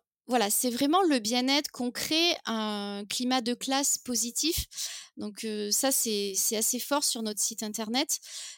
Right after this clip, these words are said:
de cette relation aussi, heu, empathique, heu, enseignant-élève. Et, et en fait, heu, lorsqu'on... Lorsque nous-mêmes, en tant qu'adultes,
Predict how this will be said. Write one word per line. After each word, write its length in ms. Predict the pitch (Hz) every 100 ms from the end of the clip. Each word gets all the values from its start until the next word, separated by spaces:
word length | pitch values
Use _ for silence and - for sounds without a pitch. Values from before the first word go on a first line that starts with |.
| -
de 580 | 226 226 220 214 - - - -
cette 280 | - 277
relation 720 | 277 269 320 320 - - 339
aussi, 520 | 311 254 - 285 294 277
heu, 60 | -
empathique, 720 | 262 277 269 - 302 302 -
heu, 380 | 240 226 220 208
enseignant-élève. 1400 | 254 277 - 277 254 269 277 254 - 247 233 277 233 180 - - - - - -
Et, 240 | 233 -
et 60 | 233
en 60 |
fait, 360 | 233 349 370 -
heu, 380 | 240 220 220 208
lorsqu'on... 1120 | 226 247 - 269 233 226 220 214 208 202 202 - _ -
Lorsque 300 | 247 - 302
nous-mêmes, 600 | 285 339 330 339 311 208
en 120 | -
tant 200 | 240 262
qu'adultes, 580 | 262 262 233 285 302 -